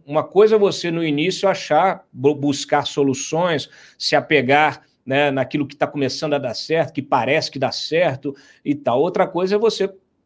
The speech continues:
depois provar, né, na prática que aquilo não dá certo, né?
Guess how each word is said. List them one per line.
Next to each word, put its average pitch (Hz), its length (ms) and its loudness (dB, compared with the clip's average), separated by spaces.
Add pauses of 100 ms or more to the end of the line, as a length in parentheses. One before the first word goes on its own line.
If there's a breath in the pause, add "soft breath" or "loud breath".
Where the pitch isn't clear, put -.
(100)
depois 131 360 0
provar, 160 800 4
né, 131 160 -4
na 147 140 -2
prática 143 420 -2
que 202 100 -4
aquilo 214 260 0
não 233 120 -2
dá 233 120 0
certo, - 420 -6
né? 98 80 -16